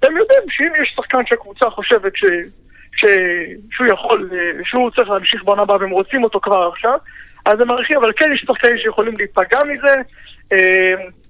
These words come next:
זה תמיד התלבטות, אבל אני חושב שלגבי סטף, ואתה אומר לגבי העיתוי, אני חושב שהסיפור הכי חשוב פה היה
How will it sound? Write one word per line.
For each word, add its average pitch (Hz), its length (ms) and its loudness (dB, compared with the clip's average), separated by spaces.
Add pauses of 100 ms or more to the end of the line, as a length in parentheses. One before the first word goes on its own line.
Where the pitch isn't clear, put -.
(200)
זה 214 400 2
תמיד 269 260 0
התלבטות, 285 400 0
אבל 240 80 0
אני 226 80 -2
חושב - 140 -10
שלגבי 214 320 2 (120)
סטף, - 260 4 (420)
ואתה 185 180 0
אומר 214 200 2
לגבי 202 280 2
העיתוי, 247 260 0
אני 240 60 0
חושב 240 140 -10
שהסיפור 202 1160 0
הכי 220 120 -8
חשוב 233 360 -4
פה 208 160 4
היה 247 180 2